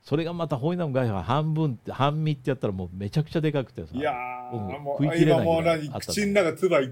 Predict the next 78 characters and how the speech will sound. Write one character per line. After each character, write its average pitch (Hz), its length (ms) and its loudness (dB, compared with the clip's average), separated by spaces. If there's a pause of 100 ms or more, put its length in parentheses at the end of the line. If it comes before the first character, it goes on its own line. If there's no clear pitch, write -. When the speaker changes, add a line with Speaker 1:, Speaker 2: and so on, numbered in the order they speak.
(120)
Speaker 2:
ぱ 143 120 4
い 135 60 0
出 127 200 -4
て - 40 -8
き - 60 -20
て、 135 100 -2
あ、 131 80 4
も 123 140 -2
う 123 80 -4
大 127 260 2
変。 120 260 -4 (200)
Speaker 1:
い - 20 -8
や、 131 120 0
で 160 100 4
も 147 140 4
そ 151 120 2
れ 156 60 4
は 147 160 4
そ 135 100 2
れ 139 80 2
で 123 60 2
美 120 80 4
味 123 60 0
し - 40 -10
か 104 80 -2
っ - 40 -6
た。 - 220 -10 (200)
そ 175 140 0
し - 40 -6
た 220 60 4
ら、 185 80 4
あ 143 60 6
の、 123 260 0 (320)
写 - 220 4
真、 175 520 -2
あ 143 120 0
の、 131 160 0
デ 147 140 6
ザ 269 160 6
ー - 20 -4
ト 170 100 2
見 151 140 2
て 147 80 4
も 107 80 0
ら 98 100 -2
い 95 60 -4
ま 95 100 -4
し - 60 -14
た。 95 100 -4
あ 95 60 -2
の、 90 320 -6
な 131 80 0
ん - 20 -6
か 208 80 -2
緑 226 180 8
の 262 100 8
Speaker 2:
あ 254 40 4
ー、 247 40 2
見 247 100 0
た 208 140 4
見 180 100 -2
た 156 120 2
見 135 100 -4
た。 123 120 -2
う 151 160 -6
ん。 127 140 -12
Speaker 1:
あ 104 120 0
の、 95 140 -4
か 120 140 0
け 110 80 2
て 110 80 0
た。 98 60 0
Speaker 2:
そ - 40 -2
う - 40 -12
そ - 40 -14
う - 40 -16
そ 117 40 -14
う。 117 80 -16